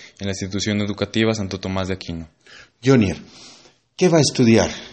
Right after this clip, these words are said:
Speaker 2: Eh, ¿qué, qué tiene en mente estudiar de aquí en adelante?
Speaker 1: Tengo planeado estudiar química farmacéutica,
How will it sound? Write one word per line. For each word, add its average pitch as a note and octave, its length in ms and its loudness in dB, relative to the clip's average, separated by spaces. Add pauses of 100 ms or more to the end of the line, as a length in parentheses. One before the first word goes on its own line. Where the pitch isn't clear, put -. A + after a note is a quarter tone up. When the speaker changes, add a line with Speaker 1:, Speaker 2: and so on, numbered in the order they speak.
(100)
Speaker 2:
Eh, F#2+ 420 -4
¿qué, A#2+ 540 4 (380)
qué C#3+ 100 -4
tiene C#3+ 260 2
en C3+ 120 6
mente C#3 300 4
estudiar G#2+ 500 4
de F2 160 -2
aquí F#2 180 -2
en G2 80 0
adelante? F#2 460 -2 (1200)
Speaker 1:
Tengo A#2+ 580 2
planeado A2+ 840 0
estudiar G#2 800 -2
química A2 380 -2
farmacéutica, A2+ 1000 -2